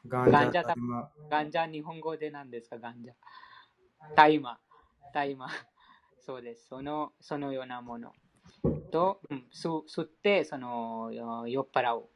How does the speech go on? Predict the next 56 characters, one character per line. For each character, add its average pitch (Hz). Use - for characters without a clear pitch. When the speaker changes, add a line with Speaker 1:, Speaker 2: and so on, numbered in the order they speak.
Speaker 2:
酔 123
っ 117
払 123
う 120
<laughs> 135
も 131
の。 120
と、 202
三 156
番 160
目 175
は、 190
そ 139
の、 127
ギ 123
ャ 127
ン 117
ブ 110
ル。 -
う 127
ん、 117
ギ 139
ャ 151
ン 156
ブ 160
ル 156
も 165
い 135
ろ 135
い 131
ろ 135
な 131
種 131
類 131
が 135
あ 127
り 131
ま 147
す。 -
そ 135
の、 135
パ 147
チ 180
ン 175
コ 190
も 190
ギ 143
ャ 139
ン 139
ブ 139
ル 135
に 131
入 120
り 113
ま 113
す。 -